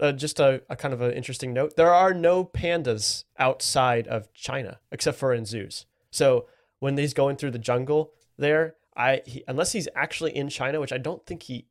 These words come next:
would be. I think they, they mentioned that he might, they might be in, uh, what, in Nepal or something, but not in China.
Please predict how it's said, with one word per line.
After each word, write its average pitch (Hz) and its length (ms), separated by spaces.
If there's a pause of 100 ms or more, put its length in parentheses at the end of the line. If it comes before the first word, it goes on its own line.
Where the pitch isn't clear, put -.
would 120 400
be. 95 300
I - 40
think 185 180
they, 147 120
they 143 160
mentioned 196 360
that 156 60
he 156 100
might, 123 340
they 123 100
might 131 240
be 151 140
in, 113 440 (560)
uh, 101 340
what, 101 460
in 110 140
Nepal 107 380
or 156 100
something, 180 540
but 131 160
not 143 340
in 127 340 (320)
China. 131 600